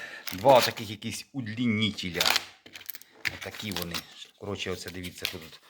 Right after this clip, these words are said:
Оце ціна на них була п'ятилітньої давності. О, отаке воно. Значить, сто гривень за два. Так, це кузнеця залишилися кований бородок один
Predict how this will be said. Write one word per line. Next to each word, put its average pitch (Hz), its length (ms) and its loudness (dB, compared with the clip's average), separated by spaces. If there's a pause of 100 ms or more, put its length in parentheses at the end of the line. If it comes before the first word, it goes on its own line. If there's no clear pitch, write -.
(280)
Оце 101 200 -6
ціна 127 320 6
на 117 100 6
них 95 180 2
була 92 320 0 (560)
п'ятилітньої 110 580 0
давності. 80 640 -8 (1160)
О, 87 120 -2 (240)
отаке 143 360 0
воно. 123 340 2 (840)
Значить, 101 300 0
сто 147 220 6
гривень 117 280 6
за 101 100 0
два. 80 220 0 (760)
Так, 107 240 0
це 123 80 -2
кузнеця 110 500 2
залишилися - 580 0 (180)
кований 90 440 -2
бородок 107 480 0
один 131 300 6